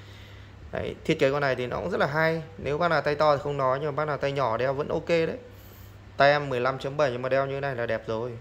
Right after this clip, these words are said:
Con này phối sơ mi đi làm được, đi chơi được, đi cà phê được. Ờ, độ hoàn thiện của nó cũng khá là ổn trong tầm giá.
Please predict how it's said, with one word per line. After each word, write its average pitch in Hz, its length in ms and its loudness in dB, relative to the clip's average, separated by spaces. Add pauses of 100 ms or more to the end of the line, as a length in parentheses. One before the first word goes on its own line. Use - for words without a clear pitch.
Con 117 100 -2
này 123 120 2
phối 123 260 0
sơ 143 140 -2
mi 135 160 -4
đi 131 140 -4
làm 113 320 0
được, 110 240 -4
đi 127 100 -4
chơi 131 260 0
được, 117 180 -6
đi 120 80 -8
cà 127 100 -2
phê 123 300 -2
được. 117 180 -4 (800)
Ờ, 113 220 2
độ 120 120 2
hoàn 143 160 4
thiện 135 140 0
của 143 80 -4
nó 143 120 2
cũng - 180 -8
khá 190 160 4
là 220 60 2
ổn 135 260 2
trong 156 140 -8
tầm 143 160 -4
giá. 131 300 0